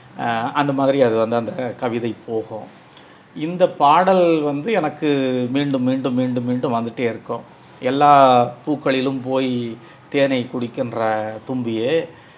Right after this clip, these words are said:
அஹ், நீ தலைவனுடைய கூந்தலில் சூடியிருக்கிற பூவிலும் நீ வந்து தேனை குடிச்சிருப்ப, உனக்கு தெரியாதது என்ன இருக்கு? அந்த தலைவனுடைய கூந்தல்ல இருக்கிற அந்த வா-, மணம், வாசனை என்பது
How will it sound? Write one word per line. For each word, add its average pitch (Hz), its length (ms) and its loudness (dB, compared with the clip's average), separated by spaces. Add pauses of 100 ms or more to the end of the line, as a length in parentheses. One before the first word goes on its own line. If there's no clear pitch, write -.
(140)
அஹ், 139 140 -2
நீ 127 220 -2
தலைவனுடைய 131 800 0 (120)
கூந்தலில் 123 640 0 (100)
சூடியிருக்கிற 120 520 -2 (100)
பூவிலும் 123 300 -2
நீ 151 140 -2
வந்து 120 300 -6
தேனை 127 260 -4
குடிச்சிருப்ப, 120 720 -6 (160)
உனக்கு 131 320 -4
தெரியாதது 127 540 -2
என்ன 120 180 -6
இருக்கு? 127 440 -8 (520)
அந்த 151 640 2
தலைவனுடைய 156 640 0 (100)
கூந்தல்ல 151 800 0 (100)
இருக்கிற 143 360 -2
அந்த 127 500 0 (240)
வா-, 135 480 0
மணம், 131 520 2 (140)
வாசனை 135 500 -2
என்பது 127 500 -2